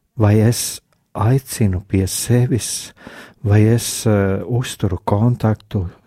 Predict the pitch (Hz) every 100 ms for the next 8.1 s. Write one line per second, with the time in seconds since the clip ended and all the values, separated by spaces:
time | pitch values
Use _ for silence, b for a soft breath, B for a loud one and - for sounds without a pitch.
0 | 247 - 113 127 120 - - 101 - 101
1 | 95 98 - - 113 - 104 - 98 98
2 | 98 - - b b b b _ - -
3 | 113 104 92 - 101 113 123 - 147 139
4 | 110 92 - 95 - 107 101 104 104 -
5 | 101 - 107 101 98 104 113 98 95 101
6 | 120 123 120 107 107 - 104 101 104 110
7 | 104 - 101 - 104 98 101 110 127 -